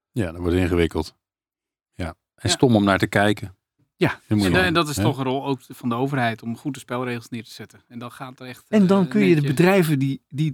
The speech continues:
Speaker 3: het lef hebben om geld te investeren in innovatie, die willen laten zien dat ze durven.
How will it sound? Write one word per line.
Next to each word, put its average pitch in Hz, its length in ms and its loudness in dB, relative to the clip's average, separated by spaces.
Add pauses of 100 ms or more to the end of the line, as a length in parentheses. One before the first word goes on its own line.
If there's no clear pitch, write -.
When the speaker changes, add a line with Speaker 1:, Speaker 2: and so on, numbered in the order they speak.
Speaker 3:
het 120 160 -4
lef 165 320 2
hebben 98 320 -2 (480)
om 127 300 4
geld 175 300 -2
te 151 80 -2
investeren 120 500 0
in 107 100 0
innovatie, 113 720 -2 (280)
die 127 140 2
willen 131 240 6
laten 117 240 0
zien 139 240 2
dat 117 120 -2
ze 98 180 -14
durven. 104 500 0